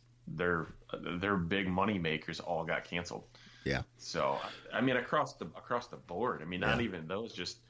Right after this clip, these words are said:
Speaker 1: small companies in general, small hunting companies in general are just getting crushed.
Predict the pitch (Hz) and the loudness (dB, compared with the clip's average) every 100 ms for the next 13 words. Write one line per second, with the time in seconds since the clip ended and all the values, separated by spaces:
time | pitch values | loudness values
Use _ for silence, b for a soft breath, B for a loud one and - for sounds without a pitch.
0 | B B B - - 107 107 113 110 107 | B B B -8 2 2 2 0 -2 -2
1 | 98 85 78 82 90 82 - 98 101 95 | -2 -4 -6 -4 -2 -2 -2 2 4 4
2 | 101 101 92 90 80 82 78 71 - 95 | 0 -2 -2 -4 -6 -8 -8 -8 0 2
3 | 104 73 65 73 - 80 - - - 64 | 2 2 0 -6 -6 -8 -8 -6 0 0
4 | - - | 0 -8